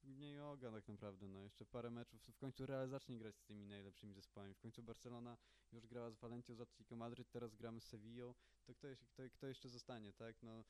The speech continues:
już nikt nie zostanie, tylko Villarreal jeszcze tylko nam będzie potrzebny. No i oni potracą te wszystkie punkty. No co, Valencia przyjechała na pozycji lidera, każdy był onie-,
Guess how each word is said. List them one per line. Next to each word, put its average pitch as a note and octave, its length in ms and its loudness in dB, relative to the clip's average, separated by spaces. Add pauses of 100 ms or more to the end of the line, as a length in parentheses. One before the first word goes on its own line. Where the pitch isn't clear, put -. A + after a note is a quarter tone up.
(400)
już B2+ 200 0
nikt F3 180 0
nie C3 80 2
zostanie, G#2 440 0
tylko - 200 -4
Villarreal A#2+ 440 2
jeszcze G2 240 -4
tylko - 240 -12
nam G2 160 -6
będzie G2 240 -6 (280)
potrzebny. G#2 400 -6
No B2 120 0
i D3 160 -2
oni D#3+ 320 -2
potracą F3+ 480 -2
te - 100 -12
wszystkie - 220 -8
punkty. A2+ 280 -6
No A2 100 -2
co, A2 160 -4
Valencia C3 420 0
przyjechała B2 600 -2 (300)
na B2 180 -2
pozycji B2 380 -6
lidera, A2+ 360 -2
każdy A#2 320 -4
był G#2+ 320 -4
onie-, G#2+ 640 -6